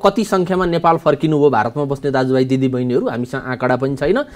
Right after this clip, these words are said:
र त्यही ढङ्गले अहिले यो कोरोना महामारी भारतमा त झन् नेपालमा भन्दा ठुलो महामारी अहिले पनि छ। उहाँहरू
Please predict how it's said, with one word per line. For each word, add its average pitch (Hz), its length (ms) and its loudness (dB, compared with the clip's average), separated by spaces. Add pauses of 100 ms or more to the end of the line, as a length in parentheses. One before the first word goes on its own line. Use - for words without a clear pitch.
(240)
र 247 60 8
त्यही 254 340 6
ढङ्गले 190 360 4
अहिले 226 280 4
यो 233 160 2
कोरोना 220 460 6
महामारी 196 540 6
भारतमा 147 440 0
त 196 100 2
झन् 180 240 0
नेपालमा 190 380 4
भन्दा 185 160 0
ठुलो 339 240 -2
महामारी 196 440 4
अहिले 190 220 6
पनि 285 200 4
छ। 233 80 -2 (640)
उहाँहरू 247 540 6